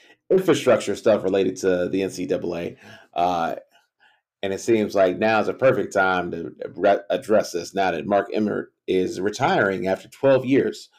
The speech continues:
uh, of being in charge of, of, I call it the league. It's really just a big-ass conglomerate. Like, it is a business, whether people wanna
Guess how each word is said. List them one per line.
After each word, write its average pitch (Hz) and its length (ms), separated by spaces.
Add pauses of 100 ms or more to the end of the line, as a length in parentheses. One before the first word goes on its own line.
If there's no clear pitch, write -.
(280)
uh, 85 380
of 95 140
being 98 300
in 92 100
charge 80 500 (100)
of, 60 440 (1040)
of, 92 420 (840)
I 120 60
call 143 240
it 107 80
the 95 80
league. 87 480 (200)
It's 101 200
really 107 300
just 90 220
a 85 80
big-ass 82 560
conglomerate. 73 760 (420)
Like, - 360
it 120 160
is 107 160
a - 80
business, 85 600 (720)
whether 82 220
people 92 240
wanna 80 380